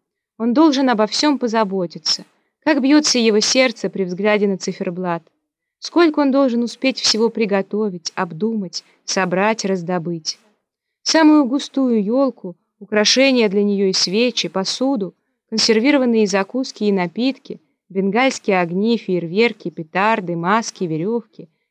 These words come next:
кляпы, гранаты с сонным газом, кинжалы и талисманы,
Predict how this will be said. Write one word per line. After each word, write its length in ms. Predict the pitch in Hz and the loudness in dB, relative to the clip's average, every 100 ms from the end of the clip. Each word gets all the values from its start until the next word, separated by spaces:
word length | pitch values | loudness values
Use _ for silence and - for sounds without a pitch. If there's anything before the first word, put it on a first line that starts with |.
| _ | _
кляпы, 520 | 185 196 240 247 - 156 | -4 0 2 0 -2 -4
гранаты 580 | 190 196 202 254 247 | 0 2 2 0 0
с 60 | 226 | -2
сонным 440 | - 220 202 196 190 | -2 0 0 -2 -2
газом, 500 | 185 170 151 147 - _ _ _ - | -2 -2 -4 -10 -16 _ _ _ -2
кинжалы 520 | 220 196 254 254 226 | 0 2 2 4 2
и 20 | |
талисманы, 800 | 220 196 190 196 208 247 214 | 2 -2 -2 0 0 2 0